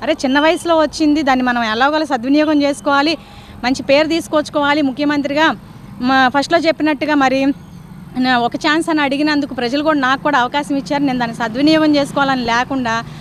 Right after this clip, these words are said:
వచ్చిన దగ్గర నుంచి ప్రతి ఒక్కరిని నడి రోడ్డున నిలబెట్టిన పరిస్థితి తీసుకొచ్చి, అసలు గతంలో ఎవరు చేయలేదు ముఖ్యమంత్రిగా, ఎవరు ఇన్నాళ్ళు ఎంతోమంది మారారు కానీ ముఖ్యమంత్రులుగా ఎవరు ఇలాంటి దారుణాలు చేయలేదని చెప్పేసి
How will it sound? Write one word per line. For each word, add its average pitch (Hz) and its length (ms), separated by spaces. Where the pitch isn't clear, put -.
వచ్చిన 285 400
దగ్గర 285 160
నుంచి 320 200
ప్రతి 269 300
ఒక్కరిని 311 380
నడి 262 200
రోడ్డున 262 260
నిలబెట్టిన 240 400
పరిస్థితి 269 400
తీసుకొచ్చి, 254 540
అసలు 247 180
గతంలో 269 400
ఎవరు 294 420
చేయలేదు 311 400
ముఖ్యమంత్రిగా, 294 600
ఎవరు 262 300
ఇన్నాళ్ళు 277 540
ఎంతోమంది 311 480
మారారు 269 360
కానీ 262 140
ముఖ్యమంత్రులుగా 262 600
ఎవరు 233 200
ఇలాంటి 285 340
దారుణాలు 269 520
చేయలేదని 262 680
చెప్పేసి 240 440